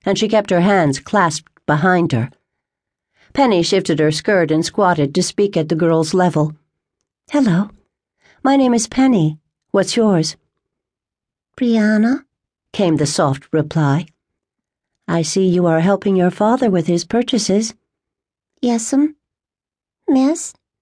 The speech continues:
"Yes?" "I never seen a dress so pretty as yours."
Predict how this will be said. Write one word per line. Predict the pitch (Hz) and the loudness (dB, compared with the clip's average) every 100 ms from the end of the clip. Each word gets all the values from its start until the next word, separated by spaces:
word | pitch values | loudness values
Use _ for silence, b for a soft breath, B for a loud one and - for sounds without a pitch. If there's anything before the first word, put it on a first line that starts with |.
| _ _ _ _ - | _ _ _ _ -2
"Yes?" | 175 190 208 - _ _ _ _ _ _ _ _ _ _ _ _ 330 | 0 0 -4 -16 _ _ _ _ _ _ _ _ _ _ _ _ -2
"I | 320 | 2
never | 330 269 214 | 2 0 -2
seen | 214 - 294 | -4 0 2
a | 233 | 2
dress | 220 - 262 | 0 -2 -2
so | 269 - 269 | -2 -4 -2
pretty | 311 - 262 269 240 | -4 -4 -2 0 0
as | 208 - - | -2 -4 -6
yours." | 202 214 - - | -4 -6 -8 -14